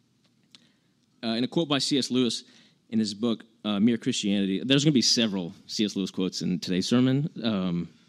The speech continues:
whenever you can't say anything eloquently, you look up someone who can. So he says, "Christianity has nothing to say to people who do not know they have done anything to repent of. People who do not feel the need for repentance or forgiveness.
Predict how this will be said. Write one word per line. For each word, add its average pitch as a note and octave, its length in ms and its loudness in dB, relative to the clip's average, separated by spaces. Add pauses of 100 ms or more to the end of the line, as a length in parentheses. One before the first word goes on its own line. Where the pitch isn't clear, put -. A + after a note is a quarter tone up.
(460)
whenever C#3 300 2
you D#3+ 180 4
can't F3+ 240 4
say D3+ 180 0
anything C#3+ 460 -4
eloquently, C#3+ 500 -4
you A#2 160 0
look B2+ 240 -4
up B2+ 100 -4
someone B2+ 320 -2
who A#2+ 80 -4
can. F2 380 -8 (240)
So A#2+ 500 4 (920)
he D3+ 100 0
says, D3+ 520 4 (340)
"Christianity E3+ 680 4
has B2 280 -2
nothing D3+ 460 4
to E3 60 4
say C3 260 4
to B2 80 0
people G#2+ 480 0 (260)
who B2+ 140 4
do B2 240 6
not C3+ 240 6
know B2 200 8
they A2 140 2
have G#2+ 180 -2
done A#2 220 4
anything A2+ 340 4
to G#2+ 120 -2
repent F#2+ 400 0
of. - 260 -14 (840)
People D3 180 -2
who C3+ 140 0
do C#3+ 120 2
not C#3+ 200 0
feel F3+ 360 4
the D#3+ 120 4
need D3+ 200 6
for C3+ 100 -2
repentance A#2 500 2
or G2 40 -10
forgiveness. F#2 720 -6